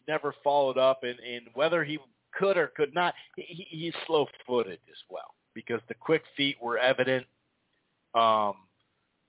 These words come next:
the one-twos, a couple lead right hands, a nice counter, uh, even adding the, you know, a couple up, uppercuts in the first couple rounds. Haney,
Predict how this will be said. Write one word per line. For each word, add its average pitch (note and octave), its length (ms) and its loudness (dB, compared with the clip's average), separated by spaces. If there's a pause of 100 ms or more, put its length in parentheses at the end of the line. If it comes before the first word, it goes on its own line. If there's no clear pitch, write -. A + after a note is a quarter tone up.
the A#2+ 80 2
one-twos, D3 920 -2
a - 140 -8
couple B2+ 340 -4
lead C#3+ 260 0
right C3+ 260 2 (120)
hands, C#3+ 480 -4 (320)
a A2+ 80 -2
nice C3 240 0 (220)
counter, D3+ 500 0 (760)
uh, G#2 520 4 (140)
even C#3 260 2 (120)
adding C#3 420 2
the, G#2+ 120 -14 (380)
you B2 80 -12
know, F#2 200 -8
a - 140 -14
couple A#2 320 -2 (120)
up, C#3+ 180 2 (120)
uppercuts D#3 600 0
in - 60 -10
the D#3+ 140 -4
first E3+ 280 -4
couple D#3+ 260 0
rounds. E3 420 -2
Haney, D#3+ 480 -6